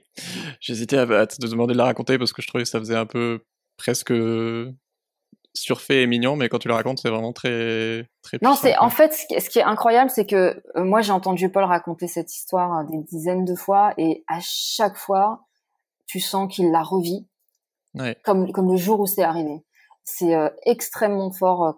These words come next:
Speaker 2: quand on l'entend, euh, quand on l'entend
Speaker 1: Ouais.
Speaker 2: raconter ça, et tu, voilà, tu, tu, tu, tu comprends à quel point, euh, à quel point ça a changé sa vie.
Speaker 1: Ouais. Une autre histoire, euh, digne d'un film, euh, chez vous, c'est celle du, du Thunder.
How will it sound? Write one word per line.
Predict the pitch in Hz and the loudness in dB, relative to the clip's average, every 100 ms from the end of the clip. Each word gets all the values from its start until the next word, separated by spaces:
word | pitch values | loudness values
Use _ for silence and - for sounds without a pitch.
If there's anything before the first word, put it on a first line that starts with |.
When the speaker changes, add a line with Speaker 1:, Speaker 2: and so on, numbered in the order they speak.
| _ | _
Speaker 2:
quand | - 165 175 | -14 -10 -6
on | |
l'entend, | 165 165 165 170 165 156 | -4 -4 -4 -6 -4 -4
euh, | 151 151 147 - - _ | -6 -6 -10 -12 -18 _
quand | 165 165 | -10 -6
on | |
l'entend | 156 160 165 | -6 -4 -2
Speaker 1:
Ouais. | 156 | -2
Speaker 2:
raconter | 160 175 | -4 -6
ça, | 170 196 196 180 | -2 2 4 2
et | - | -4
tu, | - 156 - _ - - _ | -16 -20 -20 _ -20 -20 _
voilà, | 170 165 151 | 0 0 0
tu, | - 160 | -6 -12
tu, | - 160 | -10 -12
tu, | - 190 - | -12 -20 -14
tu | 170 | -12
comprends | - 180 - 185 | -8 -8 -2 -2
à | |
quel | 175 160 | -2 -8
point, | - 185 175 160 156 | -4 -4 -2 -4 -8
euh, | - - _ - | -12 -20 _ -6
à | |
quel | 160 160 | -4 -4
point | 170 165 | -6 -6
ça | 156 | -6
a | |
changé | 151 160 160 | -6 -8 -8
sa | 165 | -8
vie. | 156 151 - _ _ _ _ _ | -8 -10 -16 _ _ _ _ _
Speaker 1:
Ouais. | 127 117 - _ _ _ _ _ - - | -12 -12 -14 _ _ _ _ _ -20 -10
Une | 113 117 | -4 0
autre | 123 - | 0 0
histoire, | 123 139 147 131 | 0 2 4 4
euh, | 113 113 110 | 4 4 2
digne | 110 120 135 123 | -2 -2 0 0
d'un | 120 | -2
film, | - 131 143 | -2 -4 -2
euh, | 123 113 113 110 120 - - | 0 0 0 -2 -6 -12 -16
chez | - 117 | -4 -2
vous, | 117 151 | -2 -2
c'est | - 117 113 | 0 0 0
celle | 127 113 | 0 0
du, | 110 107 | 0 0
du | 107 107 | -2 -2
Thunder. | 139 123 123 151 | -2 2 2 2